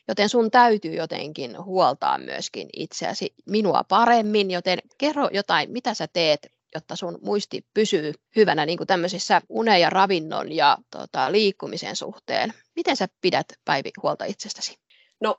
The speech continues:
Speaker 2: ennen kaikkea mä pidän huolta siitä, että mä oikeasti saan sitä lepoa tarpeeksi ja mä pyrin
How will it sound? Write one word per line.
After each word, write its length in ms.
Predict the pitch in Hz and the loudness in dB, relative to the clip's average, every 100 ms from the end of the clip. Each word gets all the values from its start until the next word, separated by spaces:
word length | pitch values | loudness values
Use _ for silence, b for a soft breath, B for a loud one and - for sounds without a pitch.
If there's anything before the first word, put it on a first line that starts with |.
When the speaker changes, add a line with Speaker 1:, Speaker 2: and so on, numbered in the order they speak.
| _ | _
Speaker 2:
ennen 300 | 247 339 494 480 | 2 4 2 0
kaikkea 360 | 311 269 254 | -2 0 0
mä 120 | 220 - | 0 -2
pidän 300 | 214 202 202 | -2 0 2
huolta 320 | 247 247 214 | 2 2 -2
siitä, 420 | 240 233 220 175 | -8 -6 -2 -2
että 120 | 170 | -2
mä 40 | 190 | 2
oikeasti 520 | 247 277 180 - 180 | 2 2 -2 -4 -8
saan 340 | - 254 254 | -2 -2 -2
sitä 280 | 202 170 170 | -4 -6 -4
lepoa 440 | 180 185 214 160 - | -4 -4 -4 -4 -4
tarpeeksi 840 | 165 165 - 226 233 - 339 320 - | -8 -8 -6 -6 -6 -6 -6 -6 -4
ja 160 | 220 | -2
mä 160 | 214 233 | -2 -4
pyrin 440 | - 269 269 240 | -8 -6 -2 -2